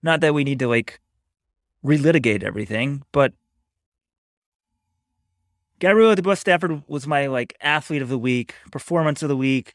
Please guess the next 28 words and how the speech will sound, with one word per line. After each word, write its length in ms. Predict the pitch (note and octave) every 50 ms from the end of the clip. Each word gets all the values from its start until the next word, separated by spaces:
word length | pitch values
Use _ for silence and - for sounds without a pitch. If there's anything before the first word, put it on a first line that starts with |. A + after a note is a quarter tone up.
| _ _ _
interview 300 | F3+ F#3+ F#3 D#3 E3+ E3+
of 80 | D#3
the 120 | D3 D#3 D3
week, 260 | D3 D3 C#3+ C#3 C3
if 60 | C#3
you 80 | C#3 C#3
wanna 100 | C3+ C3
combine 320 | - C#3 B2 C#3 C3+ C3+
a 60 | C3
bunch 180 | B2+ C3+ B2 -
of 60 | B2+
things 240 | - C#3+ C3+ B2 -
together. 400 | - C3 C#3 B2+ B2 A#2+ A#2 - _ _ _ _
I 60 | C#3
talked 260 | - - F3+ G3 -
to 60 | F3+
her 60 | D#3+
afterwards, 580 | C#3 C3+ - - C#3 C3 B2+ A#2+ A#2+ A#2 - - _ _ _ _ _ _ _ _ _ _ _ _ _ _
found 240 | _ - E3+ F#3+ G3
it 60 | F#3
fascinating. 760 | D#3+ F3 C#3+ C3 B2 - C3+ B2+ A#2 A2+ A2+ B2+ C3+ C#3+ C#3+ - _ _ _ _ _ _ _ _ _ _
She's 140 | - - -
just 100 | D3+ -
sort 100 | - E3+
of 80 | D3+ -
talking 360 | - C#3 C3+ C3 - C#3+ C#3
about 200 | B2+ B2+ B2 -
stuff. 540 | - - B2 A#2+ C3+ D3 - - - -